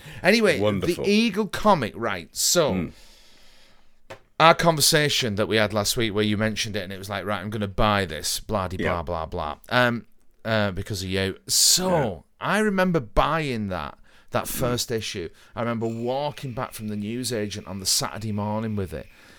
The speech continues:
Speaker 1: You know? I mean, I, I, that is a far happier memory than reading the damn thing. It, it was like that walk back.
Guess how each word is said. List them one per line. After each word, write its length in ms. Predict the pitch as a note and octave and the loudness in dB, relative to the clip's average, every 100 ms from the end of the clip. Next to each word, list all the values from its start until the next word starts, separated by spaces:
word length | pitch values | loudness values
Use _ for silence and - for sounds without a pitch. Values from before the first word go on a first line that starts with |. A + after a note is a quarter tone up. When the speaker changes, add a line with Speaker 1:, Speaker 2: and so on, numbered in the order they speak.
| - - | -20 -10
Speaker 1:
You 180 | G#2+ A2 | -6 -4
know? 320 | A#2 C#3+ C3 - - | -4 -4 -6 -14 -8
I 80 | G#2+ | -2
mean, 280 | B2+ C3 A2+ - - - - | 0 -2 -6 -16 -20 -16 -2
I, 100 | C3 | 0
I, 240 | C#3 - A#2+ - | 0 -4 -10 -10
that 560 | C3+ G2+ D#3 F#3+ D3+ - | -10 -2 0 2 -2 -2
is 380 | B2+ B2 A2+ - - | -2 0 0 -2 -4
a 120 | A#2+ | -4
far 560 | - - C#3+ C3+ D#3 | -4 -2 2 2 2
happier 400 | C#3+ C#3+ - B2+ | -2 -4 -2 -2
memory 400 | A2 G#2+ B2 B2+ | 0 0 0 -2
than 200 | G#2 F#2 | -4 -4
reading 380 | F2 G#2 A#2 B2+ | -2 -2 -2 -4
the 80 | G#2+ | -4
damn 280 | - E2 D#2+ | -4 -6 -8
thing. 320 | - D#2+ D#2+ | -10 -10 -8
It, 100 | F#2 - | -8 -8
it 160 | G2+ | -10
was 140 | E2 A#2 | -8 -6
like 200 | A2 E2+ | -4 -4
that 200 | G#2+ G#2 | -6 -6
walk 680 | G#2+ G#2 B2 B2+ G#2 - - | -2 0 2 0 -4 -8 -4
back. 460 | G#2+ G#2+ - - | -4 -4 -10 -20